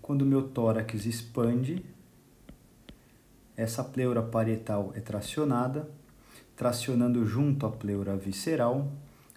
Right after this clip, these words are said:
e o meu alvéolo aumenta de tamanho. Meu alvéolo aumenta de tamanho,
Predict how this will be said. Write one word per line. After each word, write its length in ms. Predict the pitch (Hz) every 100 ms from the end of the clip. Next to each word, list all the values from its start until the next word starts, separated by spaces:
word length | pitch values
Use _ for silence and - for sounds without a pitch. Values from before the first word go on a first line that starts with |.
| -
e 40 | 113
o 60 |
meu 220 | 110 110
alvéolo 600 | 117 117 104 104 110 117
aumenta 520 | 120 117 101 101 101 101
de 100 | 104
tamanho. 540 | 107 113 107 87 - - - - - _ - - -
Meu 140 | 110
alvéolo 420 | 104 104 95 101 98
aumenta 340 | 98 95 98
de 80 | 104
tamanho, 560 | 123 127 131 143 170